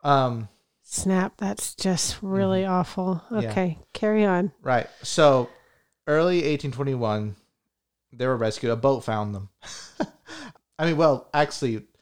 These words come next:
Speaker 2: the two kinda split off, and both those two boats ended up being found by separate ships.
Speaker 1: Wow, okay.
Speaker 2: Um,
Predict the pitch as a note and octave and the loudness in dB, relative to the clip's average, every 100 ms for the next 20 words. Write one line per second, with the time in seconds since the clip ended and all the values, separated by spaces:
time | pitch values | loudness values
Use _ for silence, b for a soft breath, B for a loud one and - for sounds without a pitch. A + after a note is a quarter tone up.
0 | _ _ _ _ _ _ C3 B2 - D#3+ | _ _ _ _ _ _ -6 -4 -2 -2
1 | - D3+ C3 - C#3 B2 A2+ D3 D#3+ - | 0 -2 -2 -2 -2 0 2 2 0 -4
2 | A#2 A2 B2 B2+ B2+ A#2 G#2+ - _ _ | -4 -2 -2 -2 -2 -2 -2 -10 _ _
3 | - C3+ A#2+ A#2+ A#2 A2 - - A#2+ A2 | -10 -8 -6 -4 -2 -2 -8 -10 -6 -6
4 | A#2 A2 A2 A2 G2 F#2+ G#2 - G#2 - | -6 -8 -6 -6 -6 -8 -8 -10 -12 -8
5 | A#2 - - - G#3 G3+ F3 C4+ A#3 F#3+ | -10 -10 -16 -6 -2 -2 -4 -6 -6 -2
6 | F#3+ - G#2 G2+ | -2 -4 -6 -12